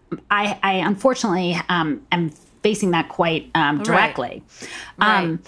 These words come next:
Speaker 1: so yeah, I have, I have mixed feelings on that point.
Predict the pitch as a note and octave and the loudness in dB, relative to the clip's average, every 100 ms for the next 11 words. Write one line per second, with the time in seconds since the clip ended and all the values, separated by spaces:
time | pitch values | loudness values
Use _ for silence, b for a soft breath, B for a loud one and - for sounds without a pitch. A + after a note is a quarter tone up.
0 | B - - C4+ C4 B3 A#3+ G3+ - - | B -10 2 4 6 4 2 -2 -8 -6
1 | B3+ F4+ C#4+ C#4+ D4 - C#4 C#4 D#4 C#4+ | 2 4 4 2 0 -2 0 0 2 0
2 | C#4+ - D4 C4 C4+ C4+ C4+ B3+ B3+ B3+ | -2 -6 -2 0 2 0 0 0 2 0
3 | - C#4+ C#4+ | 0 0 2